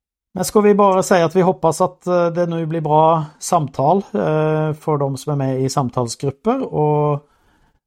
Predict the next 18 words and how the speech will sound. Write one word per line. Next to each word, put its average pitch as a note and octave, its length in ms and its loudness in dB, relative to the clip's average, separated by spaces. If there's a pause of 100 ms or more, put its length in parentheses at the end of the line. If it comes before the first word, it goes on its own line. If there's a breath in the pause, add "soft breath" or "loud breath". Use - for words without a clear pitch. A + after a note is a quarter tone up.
(100)
sen E3+ 240 -4
så F#3 220 -4
är D#3 200 -2
du, C#3+ 340 -2
eh, C#3 300 -6
som C#3 240 -8
väl, C3+ 340 -4
eh, D3 60 0
som C#3+ 220 -4
lyssnar C#3+ 500 0
och C#3 380 -2
bor C#3 240 0
i C#3+ 60 -2
Malmö C#3 280 0
med C#3+ 120 0
omnejd, C#3+ 320 0
välkommen, C#3 580 -2
eh, C3+ 400 -2